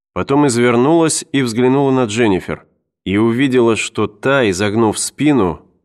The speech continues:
ухватилась обеими руками за столб. Потом согнула ноги в коленях, так что ступни ее оказались на этом столбе,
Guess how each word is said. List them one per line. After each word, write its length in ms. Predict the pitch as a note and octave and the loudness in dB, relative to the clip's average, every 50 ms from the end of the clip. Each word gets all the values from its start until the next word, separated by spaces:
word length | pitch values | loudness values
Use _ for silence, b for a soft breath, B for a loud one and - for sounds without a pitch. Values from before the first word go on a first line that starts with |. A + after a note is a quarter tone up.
| _ _ - | _ _ -10
ухватилась 680 | G2 F#2 - G2+ G#2+ G2+ - D3+ D#3+ D#3 D3+ - - | -10 -6 -2 -2 -2 -2 0 0 2 2 0 0 0
обеими 420 | C3+ B2 A#2 C3+ C#3+ C#3+ C3+ C3 B2 | -2 -2 0 0 0 2 2 2 2
руками 440 | A#2+ A2+ G#2+ - C3+ B2+ B2 A#2+ A2 | 2 0 0 -2 0 0 2 2 0
за 180 | G2 G#2+ G#2+ | 0 -2 -2
столб. 540 | G2 - - - - B2 G2+ F2 D#2 - - _ _ _ _ _ _ _ _ _ _ _ _ _ _ | -4 -6 -8 -6 -4 -2 -2 -2 -4 -8 -14 _ _ _ _ _ _ _ _ _ _ _ _ _ _
Потом 240 | G2 G2 A2+ G#2 | -6 -4 -2 -2
согнула 440 | F#2+ - A2 G2 G2+ A2 A2 G#2 G#2 | -2 -2 -2 0 0 2 2 2 2
ноги 240 | G2+ G#2 G#2 F#2+ G2 | 2 0 0 0 -2
в 120 | F#2 - | -4 -4
коленях, 520 | - - G2 G2 A2+ B2 B2 G#2+ F#2+ - - | -6 -6 -2 0 0 2 2 0 -2 -4 -10
так 260 | _ - - G2+ - | _ -8 -8 -6 -6
что 240 | - - - - F#2+ | -8 -8 -8 -6 -8
ступни 500 | - - - G#2 - - A2+ A2+ A2+ A2 | -6 -8 -8 -8 -4 -2 0 2 2 2
ее 180 | G2+ G2+ G2 | 2 0 0
оказались 580 | G2 - G#2+ G#2 G2 G#2 A2+ G#2+ G2 F#2+ - - | -2 -2 -4 -4 -2 -2 0 0 0 -2 -4 -4
на 120 | G2+ F#2+ | -4 -4
этом 200 | F#2+ F2+ F#2+ F2+ | -4 -4 -4 -6
столбе, 680 | E2+ - - - F#2 F2 F2 E2+ F2+ A2+ B2 A#2 - | -6 -8 -8 -6 -4 -4 -4 -2 0 0 0 0 -2